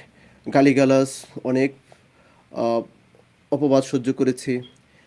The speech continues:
বাংলাদেশে আমাদের যারা আত্মীয়স্বজন আছেন, আমাদের বাড়িঘরগুলি আক্রান্ত হয়েছে, অনেকের বাড়িঘর জ্বালিয়ে দেওয়া হয়েছে। অনেক দীর্ঘ সংগ্রাম ছিল, প্রায়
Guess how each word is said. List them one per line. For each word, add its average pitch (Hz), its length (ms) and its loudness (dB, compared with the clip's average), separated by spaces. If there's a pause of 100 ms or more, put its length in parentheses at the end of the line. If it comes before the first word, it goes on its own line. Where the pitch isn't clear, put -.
বাংলাদেশে 131 580 -2
আমাদের 120 460 -2
যারা 117 220 -4
আত্মীয়স্বজন 123 520 -6
আছেন, 120 260 -6
আমাদের 113 280 -4
বাড়িঘরগুলি 113 680 -4
আক্রান্ত 117 400 -8
হয়েছে, 113 300 -8
অনেকের 113 340 -4
বাড়িঘর 110 380 -4
জ্বালিয়ে 113 300 -2
দেওয়া 107 220 -8
হয়েছে। 104 320 -12 (480)
অনেক 180 220 4
দীর্ঘ 185 240 4
সংগ্রাম 151 360 0
ছিল, 113 260 -8 (800)
প্রায় 147 340 8